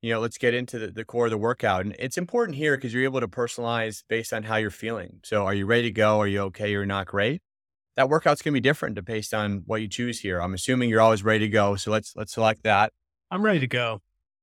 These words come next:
Speaker 1: Yeah. Yeah. To further personalize as well, let's do a benchmark test. Uh, so we
Speaker 2: Okay.
Speaker 1: want,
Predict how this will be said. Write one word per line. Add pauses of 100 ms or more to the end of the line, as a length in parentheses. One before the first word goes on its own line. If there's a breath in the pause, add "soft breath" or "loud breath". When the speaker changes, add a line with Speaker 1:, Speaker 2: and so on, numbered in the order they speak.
(140)
Speaker 1:
Yeah. (380)
Yeah. (200)
To
further
personalize
as
well,
let's
do
a
benchmark
test. (140)
Uh,
so
we
Speaker 2:
Okay.
Speaker 1:
want,